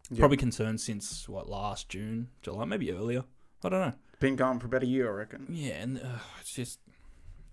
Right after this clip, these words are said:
Speaker 2: I don't know. And then, you, you know, it's like the toilet paper incident. One person links it to it, and it's like, "Oh, shit. It's fucking, it's folklore."
Speaker 1: Mm.
Speaker 2: This
Speaker 1: Yeah,
Speaker 2: virus
Speaker 1: it,
Speaker 2: is
Speaker 1: it has
Speaker 2: being
Speaker 1: become, yeah, yeah, good point, 'cause it
Speaker 2: And then,
Speaker 1: has,
Speaker 2: like
Speaker 1: five G has become fol-,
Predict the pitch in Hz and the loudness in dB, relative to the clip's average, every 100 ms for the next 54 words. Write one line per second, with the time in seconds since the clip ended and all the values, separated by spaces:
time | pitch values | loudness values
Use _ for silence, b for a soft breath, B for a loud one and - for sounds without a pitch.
0 | b b b b b 190 131 101 - 151 | b b b b b 0 0 -2 -4 -4
1 | 151 139 143 139 - 135 135 131 139 135 | -4 -2 -2 -2 -4 -4 -2 -2 -2 -2
2 | 165 151 113 - 117 - 113 - 107 110 | 0 -2 -2 0 0 2 -2 0 -2 -2
3 | - 110 - 143 139 131 117 - 104 110 | -4 -4 0 0 4 4 4 2 -2 -2
4 | 117 - - 120 139 - b b b b | -2 -4 2 4 4 0 b b b b
5 | b - 104 95 98 90 - - 95 - | b -6 -4 -6 -6 -6 -2 -2 -2 -4
6 | - _ - - - _ 113 - - 101 | -14 _ -20 -20 -20 _ -14 -10 -8 -8
7 | 90 95 - - 92 110 92 87 - _ | -10 -12 -14 -8 -4 -4 -4 -6 -8 _
8 | _ _ - 131 110 101 101 - _ _ | _ _ -6 -4 -4 -8 -16 -20 _ _
9 | _ - 135 151 131 110 117 135 147 - | _ -4 0 4 4 4 2 2 2 4
10 | 165 117 104 147 131 - - - - 151 | 4 4 2 0 -2 -4 -14 -20 -10 -8
11 | 135 113 113 113 131 151 127 - 123 131 | -6 -6 -6 -8 -8 -6 -6 -4 0 2
12 | 120 107 - - 151 151 135 135 131 - | 2 0 -2 2 2 2 -2 -4 -6 -8
13 | 113 104 - 113 107 | -10 -12 -8 -8 -8